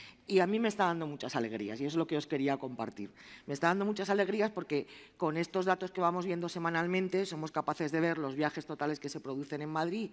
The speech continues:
De esos viajes, ¿cuántos se producen en vehículo privado? ¿Cuántos en transporte público? ¿Y cuántos se producen en bici o son viajes de peatones andando?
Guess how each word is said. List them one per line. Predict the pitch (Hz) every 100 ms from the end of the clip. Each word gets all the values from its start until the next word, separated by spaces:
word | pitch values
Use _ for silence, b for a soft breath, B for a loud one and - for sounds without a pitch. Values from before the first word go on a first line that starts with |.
| B B B
De | 170
esos | 170 180 165
viajes, | 190 190 131 113 - B B -
¿cuántos | 202 196 180
se | 180
producen | 185 175 180
en | 175
vehículo | 175 175 185 -
privado? | 208 226 214 214 185 B B B B B _
¿Cuántos | 220 208 208 147 151
en |
transporte | 143 135 165 160 190
público? | 233 240 240 233 240 - - -
¿Y | 214
cuántos | 214 180 185 185
se | 190
producen | 180 190 190
en | 156 139
bici | 190 - 254 - - -
o | 220 - - -
son | - 160
viajes | 156 156 196
de | 190
peatones | - 131 131 131 104 104
andando? | 85 78 87 113